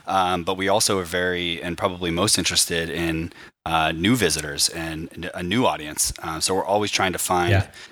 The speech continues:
Speaker 1: new ways to i-, inject the Esquire brand into a new, a new audience or a new group of people that are having a conversation about something that maybe traditionally Esquire hasn't spoken about, but,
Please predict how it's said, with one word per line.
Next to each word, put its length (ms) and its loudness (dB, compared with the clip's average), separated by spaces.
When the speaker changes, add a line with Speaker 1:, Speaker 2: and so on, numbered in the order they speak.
Speaker 1:
new 160 2
ways 280 4
to 540 -2
i-, 40 -6
inject 580 -2
the 140 -4
Esquire 380 2
brand 560 -2
into 640 -2
a 60 -2
new, 500 -2
a 80 -10
new 180 -2
audience 380 2
or 80 -6
a 60 -2
new 100 -2
group 220 -4
of 60 -10
people 340 -2
that 340 -2
are 320 -2
having 260 -2
a 60 -2
conversation 540 0
about 420 2
something 320 0
that 80 2
maybe 380 0
traditionally 500 2
Esquire 480 4
hasn't 380 0
spoken 380 2
about, 320 0
but, 220 -2